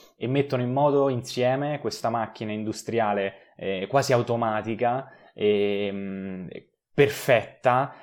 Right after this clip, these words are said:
eh, di intrattenimento puro, che eh, quest'anno stiamo, ne stiamo godendo proprio attraverso Top Gun Maverick, eh, in cui un ruolo attivo ce l'ha ovviamente tutto ciò che è strafilmico, quindi il backstage, il marketing sugli stunt,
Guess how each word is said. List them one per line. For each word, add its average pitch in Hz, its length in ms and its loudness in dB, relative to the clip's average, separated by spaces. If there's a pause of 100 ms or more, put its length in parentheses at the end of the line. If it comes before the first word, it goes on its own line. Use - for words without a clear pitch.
eh, 117 360 2
di 123 80 -2
intrattenimento 127 800 -2
puro, 110 340 0
che 107 400 -2 (120)
eh, - 220 -14
quest'anno 110 720 -2 (100)
stiamo, 107 680 0
ne 113 100 -2
stiamo 123 320 0
godendo 110 540 0
proprio 104 240 -4
attraverso 110 500 -2
Top 110 240 -6
Gun 107 180 -4
Maverick, 113 1000 -4
eh, 117 200 -4
in 135 120 0
cui 175 180 4
un 147 100 2
ruolo 143 280 4
attivo 147 400 0
ce 120 100 -8
l'ha 117 100 0
ovviamente 117 800 -4
tutto 135 240 -4
ciò 139 200 4
che 131 160 2
è 120 40 -2
strafilmico, 120 720 -2
quindi 120 220 -4
il 113 60 -4
backstage, 120 760 -2
il 117 80 0
marketing 123 640 -4
sugli 123 300 -2
stunt, 113 640 -4